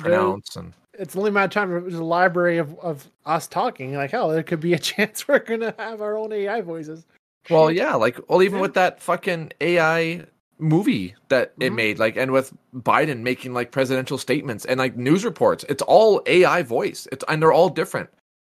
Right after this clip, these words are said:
Speaker 1: And this is just in on, on C S N News and this and that, blah, blah, blah. It's like, this sounds like actual, like,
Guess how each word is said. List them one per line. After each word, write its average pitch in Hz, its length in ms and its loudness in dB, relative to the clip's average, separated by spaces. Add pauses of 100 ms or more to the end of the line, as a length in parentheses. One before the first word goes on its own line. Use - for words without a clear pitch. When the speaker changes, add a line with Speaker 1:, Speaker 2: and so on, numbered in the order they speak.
(160)
Speaker 1:
And 147 160 0
this 226 180 2
is 180 80 -10
just 214 300 0
in 190 220 0
on, 165 260 4 (180)
on 147 300 -6
C - 280 0
S 170 140 0
N 170 160 0
News 165 280 0
and 151 80 -4
this 160 120 -6
and 151 80 -6
that, 147 180 0
blah, 151 100 -2
blah, 147 100 -2
blah. 147 160 4
It's 135 140 2
like, 139 180 -2 (220)
this 156 140 0
sounds 190 260 2
like 156 120 -2
actual, 127 400 -2
like, 92 240 -4